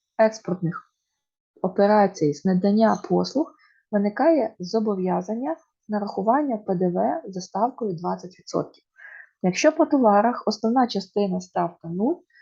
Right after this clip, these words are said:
то по послугах основна частина це все-таки ставка двадцять, хоча є і виключення.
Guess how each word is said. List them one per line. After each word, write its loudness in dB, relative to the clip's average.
то 4
по -6
послугах -2
основна -4
частина -8
це -14
все-таки -6
ставка -4
двадцять, -4
хоча -4
є -2
і -2
виключення. -4